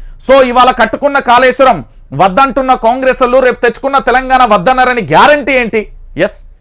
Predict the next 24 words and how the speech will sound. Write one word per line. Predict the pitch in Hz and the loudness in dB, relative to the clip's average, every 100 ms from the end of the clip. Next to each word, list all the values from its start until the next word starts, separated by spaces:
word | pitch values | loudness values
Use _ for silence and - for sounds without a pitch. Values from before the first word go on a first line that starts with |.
| - | -8
ఇది | 180 | -6
కీలకమైన | - 208 214 208 190 | -2 -2 0 -2 -2
అంశం | 170 156 156 | -4 -4 -2
కదా. | 143 151 214 - - - - - - - - - - - - - - - - - | 0 0 -2 -8 -20 -20 -20 -20 -20 -20 -20 -20 -20 -20 -20 -20 -20 -20 -6 0
పన్నెండు | 240 285 277 | 2 2 2
వందల | 269 262 254 | 2 2 2
మంది | 247 247 | 2 0
విద్యార్థుల | 226 208 262 262 262 | -2 0 2 2 2
అమరవీరుల | 247 247 254 247 247 240 | 2 2 2 2 2 2
బలిదానం | 214 240 254 254 | 2 4 4 2
తర్వాత | 247 240 240 233 | 2 2 4 4
ఏర్పడిన | 226 240 240 233 226 | 4 2 2 0 0
ఈ | 226 226 254 | -4 -4 -2
తెలంగాణ | 254 240 233 226 220 | 0 0 2 2 4
రాష్ట్రం, | 214 208 - 180 - - - _ _ - | 4 2 0 -6 -8 -20 -20 _ _ -6
పన్నెండు | 165 233 254 254 | -2 0 0 2
వందల | 240 226 226 | 2 2 0
మంది | 220 220 | 0 0
తల్లుల | - 220 240 240 180 | 0 2 2 2 0
గర్భశోకంతో | 208 247 240 262 254 233 240 226 | 0 0 0 0 0 0 2 4
ఏర్పడిన | 214 220 214 214 | 4 2 0 0
ఈ | 208 233 | -4 -4
తెలంగాణ | 247 247 240 226 220 214 | -2 0 0 0 2 4
రాష్ట్రం | 196 - 254 | 2 0 -4